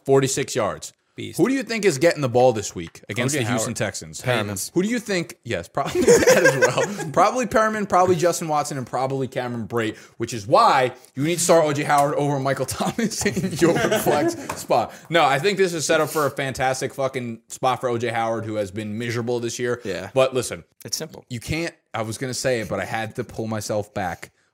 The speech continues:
Speaker 1: O J anti-farce <laughs> Howard. That's what I'm gonna, everyone's middle name is anti-farce. Houston has given up a lot of points to the tight end this year. Eighth most fantasy points to the tight end, leading the
Speaker 2: Didn't
Speaker 1: team.
Speaker 2: they start off, like, really good against tight ends too?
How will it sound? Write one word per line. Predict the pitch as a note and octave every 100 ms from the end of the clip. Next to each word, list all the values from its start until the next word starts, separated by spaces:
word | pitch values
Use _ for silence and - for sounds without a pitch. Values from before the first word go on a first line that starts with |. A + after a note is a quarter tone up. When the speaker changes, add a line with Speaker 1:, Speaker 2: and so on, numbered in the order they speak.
| -
Speaker 1:
O | C#3+ D#3
J | E3 E3 E3+ F3 _ _
anti-farce | B2+ C3+ - C#3 - C3+ B2+ F#3 -
<laughs> | -
Howard. | C3+ G#2+ G2 F2 F#2+
That's | A2+ -
what | C3+
I'm |
gonna, | B2 A#2
everyone's | B2 C3 C3 A#2
middle | A#2
name | A2+ A2
is | G2+
anti-farce. | G#2 G2 G2+ G2+ A#2+
Houston | F3 F3 C3+ - -
has | - A2
given | C3
up | A#2
a | G#2+
lot | A#2+ A#2+
of |
points | A#2 A#2 G#2
to |
the | G2+
tight | A2 G#2
end | G2+
this | G2
year. | G2+ G2+ - _ _ _ _ -
Eighth | D3 D#3
most | D#3 C#3+ C#3
fantasy | B2+ A#2+ A#2+
points | A#2+ A2+ -
to | - C3
the | B2
tight | B2 A#2
end, | G#2+ G#2+ - -
leading | B2+ D3+ D#3
the |
Speaker 2:
Didn't | C3+ C#3
Speaker 1:
team. | C3
Speaker 2:
they | B2
start | - F3+ C#3+
off, | D#3
like, | D3+ B2
really | C3+
good | A#2+ B2
against | C#3 C3+
tight | B2
ends | B2+ B2+
too? | - A2+ C#3